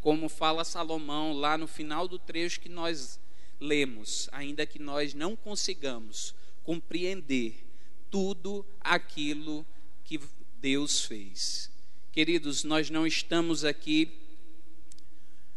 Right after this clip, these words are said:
largados ao acaso. Nós não estamos aqui caminhando para direção alguma perdidos. Nós sabemos muito bem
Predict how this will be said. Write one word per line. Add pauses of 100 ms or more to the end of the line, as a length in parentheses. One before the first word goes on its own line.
(220)
largados
ao
acaso. (580)
Nós
não
estamos
aqui
caminhando
para
direção
alguma
perdidos.
Nós
sabemos
muito
bem